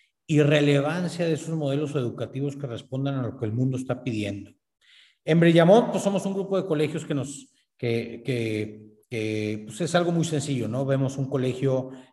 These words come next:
que le hace falta como meterle back office y operación escolar eficiente, nos metemos y la mejoramos y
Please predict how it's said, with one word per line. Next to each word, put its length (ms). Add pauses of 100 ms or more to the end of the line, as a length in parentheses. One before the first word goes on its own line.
(100)
que 140
le 100
hace 140
falta 400
como 560 (260)
meterle 1160 (340)
back 380
office 360
y 20
operación 440
escolar 320
eficiente, 560
nos 140
metemos 420
y 60
la 80
mejoramos 520
y 80